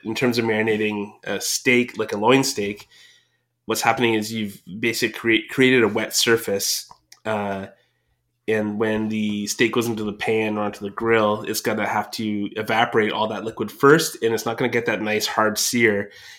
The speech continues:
and you're not gonna get that Maillard reaction, which happens to make that kind of brown crispiness on the steak that's gonna give you all that awesome flavor. Uh, marinades can get in the way of that. They're not, like, evil by any means, but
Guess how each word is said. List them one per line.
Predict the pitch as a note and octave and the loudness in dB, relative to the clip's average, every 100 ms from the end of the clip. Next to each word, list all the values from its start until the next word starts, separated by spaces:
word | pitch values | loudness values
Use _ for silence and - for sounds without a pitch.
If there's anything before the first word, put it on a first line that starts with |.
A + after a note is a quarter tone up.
| - | -2
and | A2+ | 4
you're | A#2 | 4
not | A2+ | 4
gonna | A#2 | 4
get | A2+ A2 | 2 4
that | G#2+ G2+ - | 4 2 2
Maillard | G#2+ A2+ A#2+ | 4 8 8
reaction, | A#2+ A2 G#2 - A2 | 8 4 2 2 2
which | A2 G#2 - - | 0 -2 -2 0
happens | A2+ G#2+ G#2+ G2+ | 0 0 -4 -6
to | - - A2 G#2+ G#2 _ _ _ _ _ - | -6 -4 -4 -6 -8 _ _ _ _ _ -6
make | A2 G#2 G#3 - _ _ _ _ _ _ _ _ _ - | -2 -2 -4 -14 _ _ _ _ _ _ _ _ _ -10
that | A2+ - - | -8 -8 -10
kind | - G#2 | -6 -6
of | F#2 D#2+ - | -6 -12 -10
brown | - A#2 A2 A2 | -2 0 2 -2
crispiness | - A2 - A2+ A2+ B2 | -2 -2 -2 -2 -2 -2
on | A2 | -2
the | |
steak | - A2+ G#2+ | -2 -4 -4
that's | G#2 | -6
gonna | - G#2+ | -4 -6
give | G#2 | -6
you | G#2+ G#2 | -6 -6
all | G#2 G#2 | -6 -8
that | G2+ - | -10 -8
awesome | G#2 - G#2 | -8 -8 -8
flavor. | - A2 A2+ D3+ D#3+ - _ _ - | -2 -2 2 0 0 -8 _ _ -2
Uh, | G#2+ G#2 G2 | 0 2 0
marinades | G#2 A2+ A#2+ B2 A#2+ | 0 4 6 6 4
can | - A#2+ A#2 | 4 2 4
get | C3+ B2 | 2 4
in | B2+ | 2
the | |
way | A2+ A2 | 6 8
of | G#2+ | 6
that. | G2+ G2+ | 4 -6
They're | F#2 C3+ | -4 0
not, | C#3 G#2+ - | 2 2 -2
like, | A2+ G2+ - - _ _ | -6 -6 -10 -20 _ _
evil | C3+ C#3 | 0 2
by | C#3 C3+ | 4 4
any | C#3 | 6
means, | C#3 C#3 C3+ | 6 6 4
but | A2+ G#2+ - | 2 2 -2